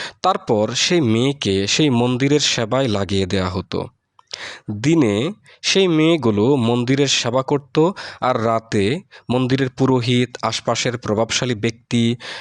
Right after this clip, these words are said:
এবং টাকার বিনিময়ে খদ্দের, তারা সেই মেয়েগুলোকে ভোগ করত। মহিলাটি বললেন, "আমি দেবদাসী ছিলাম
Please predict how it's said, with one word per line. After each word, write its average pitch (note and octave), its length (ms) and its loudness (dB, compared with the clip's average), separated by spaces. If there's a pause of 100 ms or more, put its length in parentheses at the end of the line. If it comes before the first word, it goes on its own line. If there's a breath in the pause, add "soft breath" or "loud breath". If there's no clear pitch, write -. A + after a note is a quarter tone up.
এবং F3+ 220 0 (100)
টাকার D#3 360 -2
বিনিময়ে E3 540 2 (180)
খদ্দের, A2 500 -2 (320 loud breath)
তারা C3 340 0
সেই D#3 260 0
মেয়েগুলোকে B2 720 0
ভোগ G2+ 400 -4
করত। - 380 -4 (1000 loud breath)
মহিলাটি A3 400 2
বললেন, A2 500 2
"আমি D#3 180 2
দেবদাসী A#2+ 580 0
ছিলাম F#2+ 520 -4